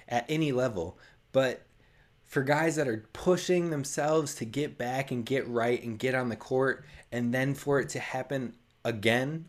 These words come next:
or on the leg that felt good, or just to see another injury right after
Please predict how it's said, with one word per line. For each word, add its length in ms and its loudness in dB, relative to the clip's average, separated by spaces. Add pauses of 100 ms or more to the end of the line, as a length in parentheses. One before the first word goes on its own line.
or 340 0 (320)
on 220 0 (180)
the 180 -6
leg 300 2
that 180 2
felt 360 0
good, 360 6
or 440 0 (340)
just 240 -2
to 60 -6
see 280 -2
another 460 0
injury 440 0
right 320 2
after 560 0